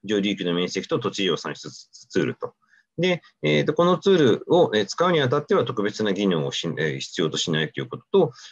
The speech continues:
あと土地利用については、先ほど言いましたように、水稲の場合、特にその作付け面積、作付け率なんかも効いてくるので、そういうことが分かるようにとか、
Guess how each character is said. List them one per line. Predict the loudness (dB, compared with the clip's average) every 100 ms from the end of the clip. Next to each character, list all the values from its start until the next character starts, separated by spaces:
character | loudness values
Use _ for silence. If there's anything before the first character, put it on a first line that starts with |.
| -4
あ | -2
と | 0
土 | 0
地 | 2 4
利 |
用 | 4
に | 4 2
つ | 0
い | 2
て | 4
は、 | 4 0 -4
先 | -4 -2
ほ | 0
ど | 2
言 |
い | 2
ま | 2
し |
た | 2
よ | 0
う |
に、 |
水 | 0 0
稲 | 2 2
の | 2
場 | 2
合、 | 0
特 | 0 0
に | -2
そ | -2
の | -4
作 | -8 -10
付 | -6 -2
け |
面 | 2 2
積、 | 2 -2 -4 -8 -6
作 | -6 -8
付 | -2 -2
け |
率 | 0 0
な | 0
ん | 0
か | -4
も |
効 | -4
い | -4 -4
て | -2
く | -2
る |
の | 0 -2
で、 | -2
そ | -2
う |
い |
う | -2
こ | 0
と |
が | 2
分 | 2 0
か | 0
る | 0
よ | 0 0
う |
に | -4 -6 -8
と | -6
か、 | -2 -2